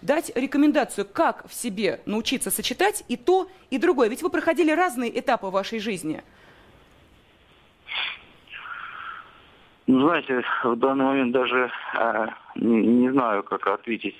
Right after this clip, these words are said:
Speaker 2: на ваш вопрос, как-то сильно так не готов. Вот. Но вообще считаю, что, в принципе, мужчина каждый должен,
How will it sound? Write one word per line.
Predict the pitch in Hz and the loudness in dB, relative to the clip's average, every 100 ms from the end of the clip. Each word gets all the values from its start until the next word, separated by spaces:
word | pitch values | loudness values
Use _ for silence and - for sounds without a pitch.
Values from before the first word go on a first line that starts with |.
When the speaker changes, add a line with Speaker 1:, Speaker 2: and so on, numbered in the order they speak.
| - | -12
Speaker 2:
на | - - 110 | -6 0 0
ваш | 110 - | 0 -2
вопрос, | 110 - 165 - | -4 0 -2 -2
как-то | 101 - - - | -8 -8 -12 -2
сильно | 104 98 | 0 0
так | 98 | -2
не | 101 104 | 2 2
готов. | 117 139 160 - _ _ - - - - - - - - _ | 2 0 -6 -6 _ _ -18 -14 -10 -4 -2 -2 -6 -14 _
Вот. | - 107 104 87 - _ _ - | -2 2 2 0 -4 _ _ 0
Но | 104 139 156 | 2 4 4
вообще | 147 151 - 180 | 2 2 0 2
считаю, | 156 - 135 120 | 0 2 0 0
что, | - 117 110 104 | -2 2 4 4
в | - - | 2 -4
принципе, | 131 131 - 113 110 101 - - - | 0 0 2 2 4 4 2 -6 -6
мужчина | 110 120 - 143 110 | 2 2 2 2 2
каждый | 123 107 98 | 2 -2 -4
должен, | 101 101 92 87 | 0 0 0 -4